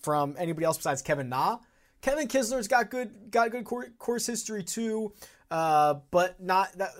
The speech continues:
it was, like, three, four, and five years ago. It's not too recent. Uh, but Kevin Na is awesome. Okay, so Kevin Na is your defending champion. He finished fourth place here in twenty eighteen. He finished tenth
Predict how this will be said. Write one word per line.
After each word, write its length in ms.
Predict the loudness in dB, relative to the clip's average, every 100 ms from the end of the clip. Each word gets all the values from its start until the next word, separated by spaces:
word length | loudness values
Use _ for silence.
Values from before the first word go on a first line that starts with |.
| -6 -2
it 40 |
was, 120 | 0
like, 120 | 0
three, 200 | -2 -2
four, 240 | -2 0 0
and 80 | 2
five 300 | 0 0 -2
years 260 | -4 -4
ago. 500 | 0 0 0 -4 -12 -16 -14
It's 160 | -8
not 280 | -4 -6 -6
too 220 | -6 -6
recent. 460 | -4 -4 -2 -4 -6 _ _ _
Uh, 200 | -4 -2
but 160 | -2 -2
Kevin 280 | 0 0 0
Na 160 | 0 0
is 100 | -2
awesome. 380 | -4 -4 -4 -8 -16 _
Okay, 180 | -6 -4
so 140 | -4 -2
Kevin 280 | -2 -2
Na 200 | -4 -2 -2
is 200 | -4 -4
your 440 | -2 0 0 0 -4
defending 540 | -8 -2 -2 -2 -4
champion. 520 | -4 -2 -2 -6 -12 -16 _ _ _
He 160 | -4 -2
finished 420 | 0 0 -2 -8
fourth 460 | -8 -4 -2 -4
place 260 | -2 -2 -2
here 240 | -4 -6
in 80 | -6
twenty 340 | -8 -8 -6 -6
eighteen. 500 | -6 -8 -6 -6 -6
He 100 | -6
finished 460 | -6 -8 -8 -10
tenth 420 | -10 -6 -6 -6